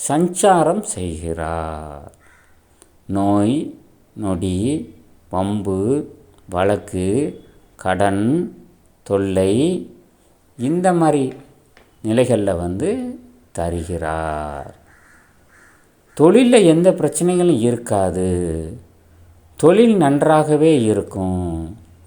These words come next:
வருமானங்களும் பார்த்தீங்க அப்படின்னம்னா நன்றாகவே இருக்கும். வரவுக்கும் செலவுக்கும் சரியாக இருக்கும்.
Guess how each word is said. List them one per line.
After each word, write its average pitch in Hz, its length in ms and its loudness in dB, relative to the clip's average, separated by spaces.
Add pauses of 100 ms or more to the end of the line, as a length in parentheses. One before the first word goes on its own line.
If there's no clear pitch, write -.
(480)
வருமானங்களும் 208 880 4
பார்த்தீங்க 160 420 2
அப்படின்னம்னா 120 800 0 (800)
நன்றாகவே 127 960 4
இருக்கும். 92 960 -4 (680)
வரவுக்கும் 202 680 2
செலவுக்கும் 151 1000 2 (480)
சரியாக 170 840 2
இருக்கும். 87 1200 -4